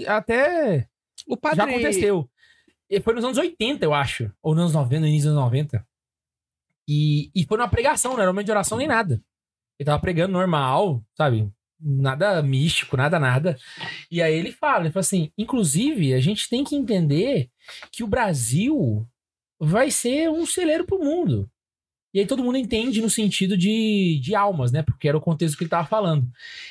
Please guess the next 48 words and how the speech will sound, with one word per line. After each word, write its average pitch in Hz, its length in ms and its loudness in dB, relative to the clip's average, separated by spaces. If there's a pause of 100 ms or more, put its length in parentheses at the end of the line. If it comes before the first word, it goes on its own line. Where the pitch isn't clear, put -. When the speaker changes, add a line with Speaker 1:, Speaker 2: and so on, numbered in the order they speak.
(100)
Speaker 1:
E 196 60 2
aí 202 40 4
ele 233 300 -4
para 240 420 2
e - 40 -8
fala, 220 520 0 (760)
"E 240 100 0
não 302 260 0
tô 311 140 0
falando 349 300 -2
de 370 100 -2
alma 349 300 0
não, 311 240 0
gente. 151 280 0
Alma 185 180 0
eu 247 40 -2
já 285 80 0
tô - 140 -6
falando 269 220 0
a - 40 -4
palestra 254 300 -2
inteira. 214 180 0
Agora 185 360 2
eu 294 40 0
tô 302 140 -4
falando 254 320 -2
mesmo 262 320 -2
de 285 120 -2
celeiro. 285 600 0 (280)
A 143 60 -2
gente 190 220 0
vai 185 180 2
exportar 233 540 -2
arroz, 190 500 -2
feijão, 190 800 0 (300)
e 185 80 -2
boa 196 340 0
parte 269 320 -2
do 233 100 -6
que - 80 -4
o 226 60 2
mundo 247 300 2
vai 220 160 2
comer 190 280 0
vai 262 160 0
vir 233 120 -6
do - 80 -6
Brasil." 294 340 0